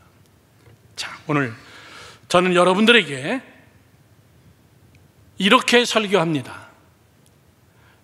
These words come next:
여러분들은 많은 설교를 들었기 때문에 여러분 안에 염분이 있어요.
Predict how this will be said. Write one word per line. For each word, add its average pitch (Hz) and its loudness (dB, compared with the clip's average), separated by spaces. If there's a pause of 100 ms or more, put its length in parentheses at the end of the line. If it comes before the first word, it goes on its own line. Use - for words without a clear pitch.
(160)
여러분들은 247 2 (1600)
많은 247 4
설교를 269 0
들었기 170 -4
때문에 147 -6 (400)
여러분 180 2
안에 196 0 (400)
염분이 196 -2
있어요. 123 -12